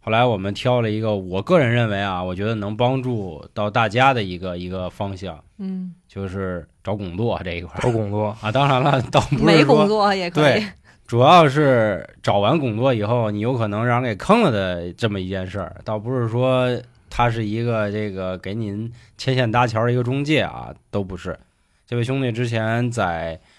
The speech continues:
Speaker 1: 社保的这个
Speaker 3: 机构啊，
Speaker 1: 这个、对，机构
Speaker 3: 相关单位啊。
Speaker 1: 啊，对，相关单位工作过。
Speaker 3: 啊，混过跟里。
Speaker 1: 对，然后今天我们的阵容琢磨了一下儿也挺牛逼，
Speaker 3: 啊。
Speaker 1: 为什么呢？娇姐之前是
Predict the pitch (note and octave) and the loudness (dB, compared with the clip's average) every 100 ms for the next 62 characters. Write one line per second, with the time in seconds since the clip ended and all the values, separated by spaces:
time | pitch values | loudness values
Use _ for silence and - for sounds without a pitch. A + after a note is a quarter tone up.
0 | _ - - E3+ G#2+ F2 D#2+ F#2 G2+ A2+ | _ -4 4 6 6 -2 -4 -6 -2 -2
1 | G#2 F#2+ E2+ E2 C#2 B2 A#2+ A#2 G#2+ G2+ | -4 -4 -4 -6 -4 0 2 4 2 2
2 | B2 A2+ D#3 F#3 F#3 D3 C#3 D3+ D3 D3 | 2 2 2 4 6 6 6 6 6 6
3 | C#3+ C#3 C3 A#2+ B2+ D3+ D#3+ D#3 D#3 D#3 | 4 4 4 4 2 2 2 4 2 4
4 | A#2 E2+ F2+ - _ D#3 F#3 F3+ G#2+ F2+ | 2 0 -4 -16 _ 0 4 4 2 -2
5 | G#2+ G2+ D3+ B2 G#2 G2+ G#2 F#2+ A2 G2 | -6 -6 -4 -4 -4 -6 -8 -6 -2 -2
6 | E2 G2 C3 C#3 D3+ D3+ B2 G2+ B2+ C#3 | -2 -2 0 2 2 4 2 0 0 2
7 | B2+ A2 A#2+ C#3+ C3+ - - A2 G#2+ A#2 | 2 2 0 0 -2 -8 -8 -2 0 0
8 | G#2+ G#2 G#2 G2+ F#2+ G#2 G#2 F#2+ F#2 F#2 | -2 -2 0 -2 -2 -4 -4 -6 -8 -8
9 | F#2+ - G#2 A2+ A#2+ - D3+ C3 D3 - | -10 -12 -10 -2 -2 0 0 2 0 -4
10 | - _ _ B2+ B2+ A#2+ G2+ B2 A2 G#2+ | -16 _ _ 2 2 2 0 -2 0 0
11 | A2 A2 A2 G#2+ F2+ | 0 -2 -2 -2 0